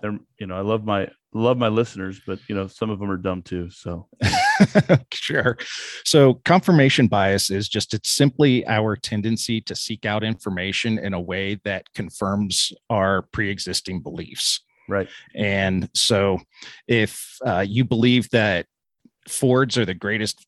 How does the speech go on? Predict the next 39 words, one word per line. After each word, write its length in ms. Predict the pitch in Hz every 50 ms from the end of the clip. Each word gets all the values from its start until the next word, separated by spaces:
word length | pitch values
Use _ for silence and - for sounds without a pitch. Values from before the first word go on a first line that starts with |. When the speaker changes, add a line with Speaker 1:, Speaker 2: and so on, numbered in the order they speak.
| _
Speaker 2:
cars 320 | - 123 120 117 123 110 117
in 100 | 117 101
the 80 | 87
world 460 | 85 82 85 92 104 110 110 120 110 -
and 240 | - 98 92 92 92
you're 240 | 90 95 98 101 101
out 220 | 101 104 101 -
looking 280 | 101 107 - - 98 95
for 200 | - - 92 90
a 40 | 87
new 180 | 87 95 95
truck, 480 | - - - - 101 110 117 113 - - _ _ - - - - _ _ _
you're 240 | - 131 123 120 123
going 200 | 110 - 127 120 101
to 60 | 98
tend 280 | - - 113 104 101
to 40 | 107
believe 320 | 95 92 92 98 98 104 98
that 120 | 104 -
the 80 | - -
Ford 300 | - - - 107 101 101
F 180 | 104 101 - -
one 160 | 110 104 95
fifty 400 | - - 101 101 - - 104 98
is 80 | 95
the 80 | - 90
be 220 | 80 87 92 107
all 140 | 104 98 98
to 120 | 92 - 92
end 180 | 104 110 104
all, 140 | 104 98 101
and 100 | 98 92
that's 200 | 87 87 - -
the 80 | - -
truck 320 | - - 120 101 - -
you 100 | 101 92
have 160 | 98 87 87 -
to 80 | 101
get. 300 | - 104 101 107 110 -